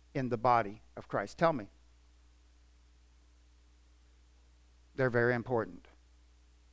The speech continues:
Very important. There is no unimportant or insignificant people in the kingdom of God. You have value. Tell you that point blank.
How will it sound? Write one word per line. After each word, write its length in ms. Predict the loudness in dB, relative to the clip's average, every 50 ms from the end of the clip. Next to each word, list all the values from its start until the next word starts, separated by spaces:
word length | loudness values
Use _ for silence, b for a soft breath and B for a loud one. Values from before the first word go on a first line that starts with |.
| _ _ _ _ _ _ _ _ _ _ _ -4
Very 280 | 2 4 4 4 4 2
important. 500 | 0 -2 -6 -6 -4 -4 -6 -6 -10 -20 b b b b b
There 200 | 4 6 6 6
is 160 | 4 4 2
no 280 | 2 2 2 0 0 -4 -4 -2
unimportant 760 | 0 2 2 0 -2 -4 -4 -2 -2 -2 -2 -2 -6 -10 -8 -6
or 220 | -6 -6 -6 -6 -10 -12 -8 -4
insignificant 920 | -4 -4 -4 -4 -4 -4 -4 -2 -4 -6 -6 -6 -8 -12 -12 -12 -12 -12 -14 -12
people 440 | -8 -8 -8 -8 -8 -10 -10 -12 b b b b b
in 120 | -6 -6
the 100 | -6 -6
kingdom 420 | -6 -6 -8 -8 -6 -8 -8 -10 -10
of 120 | -12 -12
God. 300 | -12 -14 -14 -14 -16 -20 -20 _ _ _ _ _ _ _ _ _ _ _ _ _ _ _ _ _ _ _ _ _ _ _ _ _ _ _ _ _ _ _ _ _ _ _ -20 -20 -20 -20 _ _ _ -20 -20 -20 _ _ b b b b b
You 400 | -8 -2 2 2 4 4 4 2
have 260 | 2 2 0 0 0
value. 560 | 0 2 4 4 6 4 2 0 -4 -6 -12 -20 -20 -20 -20 _ _ _ _ _ _ _ _ _ _ _ _ _ _ _ _ _ _ _ _ _ _ _ _ _ _ _ _ -20 -20 -18 -4 2
Tell 180 | 4 4 4 4
you 160 | 4 2 4
that 360 | 4 4 2 2 -2 -12 -8
point 300 | -4 -2 -2 -2 -2 -4
blank. 220 | -6 -6 -6 -6